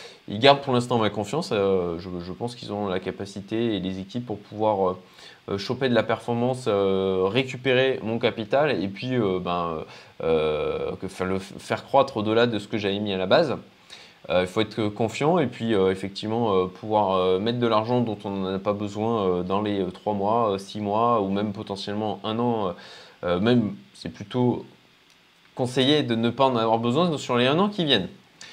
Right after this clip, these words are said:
Euh, donc voilà, D S M, euh, voilà, Cryptelite, hein, comme je disais, Wallinvest, et puis, euh, Napbot, ben, Napbot, euh, bon, ben, euh, ouais, ça fluctue, je suis toujours en négatif, hein, sur mon capital, euh, j'ai changé les stratégies, je suis passé sur, euh,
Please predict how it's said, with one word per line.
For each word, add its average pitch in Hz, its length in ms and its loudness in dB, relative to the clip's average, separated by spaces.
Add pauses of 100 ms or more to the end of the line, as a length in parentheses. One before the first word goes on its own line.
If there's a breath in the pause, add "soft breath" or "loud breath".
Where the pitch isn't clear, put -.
(360 loud breath)
Euh, 147 600 8
donc 135 140 0
voilà, 127 220 6
D 131 120 2
S 120 220 0
M, 147 240 2
euh, 127 260 4
voilà, 104 240 2
Cryptelite, 104 580 -8
hein, 107 120 -4
comme 101 160 -6
je 95 100 -8
disais, 110 460 -2
Wallinvest, 101 580 -2
et 95 40 -6
puis, 123 360 -6
euh, 104 140 0
Napbot, 139 420 6
ben, 139 260 2
Napbot, 147 480 4 (160)
euh, 127 180 2
bon, 127 320 0
ben, 120 400 4
euh, 104 120 4 (1500 loud breath)
ouais, 196 200 12
ça 185 140 4
fluctue, 175 420 0
je - 140 0
suis 131 40 -2
toujours 170 220 4
en 190 60 6
négatif, 160 500 2
hein, 151 80 2
sur 147 160 -4
mon 131 140 0
capital, 135 680 6
euh, 123 460 6
j'ai 131 160 0
changé 143 240 -2
les 139 80 -2
stratégies, 139 640 -2
je 156 100 2
suis 151 220 -2
passé 147 480 0
sur, 143 440 0
euh, 110 140 4